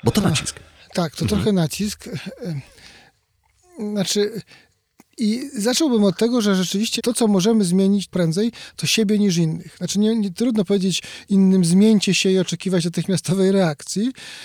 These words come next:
Speaker 2: Natomiast, u, u, jakby bardziej od nas zależy nasze własne nastawienie.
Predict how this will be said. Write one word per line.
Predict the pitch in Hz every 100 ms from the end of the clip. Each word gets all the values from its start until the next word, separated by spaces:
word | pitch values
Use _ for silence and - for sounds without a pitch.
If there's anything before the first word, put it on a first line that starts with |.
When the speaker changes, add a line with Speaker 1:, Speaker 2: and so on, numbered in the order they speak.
| - - -
Speaker 2:
Natomiast, | 185 185 220 214 -
u, | - 208 208 208 226
u, | 202 214
jakby | 214 180 180 214 202
bardziej | 175 175 208 202 208
od | 202
nas | 208
zależy | 185 190 202 196
nasze | 190 202
własne | 196 160 170
nastawienie. | 160 - 160 170 185